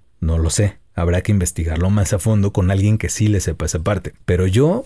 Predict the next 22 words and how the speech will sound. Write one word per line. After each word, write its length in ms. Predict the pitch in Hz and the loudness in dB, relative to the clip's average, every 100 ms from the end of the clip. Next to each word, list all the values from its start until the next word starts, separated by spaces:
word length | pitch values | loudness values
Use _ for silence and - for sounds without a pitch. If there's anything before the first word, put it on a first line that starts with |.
| - | -6
yo, 160 | 101 107 | -2 0
yo, 160 | 101 | 0
yo, 220 | 95 107 101 | 0 2 2
Mario, 480 | 98 117 123 190 - - | 0 2 2 0 -4 -12
sí 240 | - 117 | -4 0
lo 100 | 101 | 2
haría. 420 | 98 87 76 - - | 2 0 -2 -6 -6
Cuando 460 | 95 95 95 90 87 | -2 0 2 2 2
murió, 320 | 87 92 117 | 2 2 0
por 120 | 117 | 0
ejemplo, 380 | 113 107 104 104 | 2 2 2 2
Lua, 460 | 101 117 113 135 147 | 4 4 2 0 -2
y 180 | 98 90 | -2 0
en 80 | 85 | 0
noviembre 460 | 90 104 120 127 107 | 0 2 2 0 0
ya 200 | 95 98 | 0 0
estaba 560 | - 98 98 107 95 | -2 0 0 0 0
en 160 | 95 87 | -2 -2
el 140 | 78 | -2
altar 380 | 76 80 101 104 | -6 -4 -2 0
de 60 | 95 | 2
muertos 540 | 104 113 127 165 | 0 0 0 -2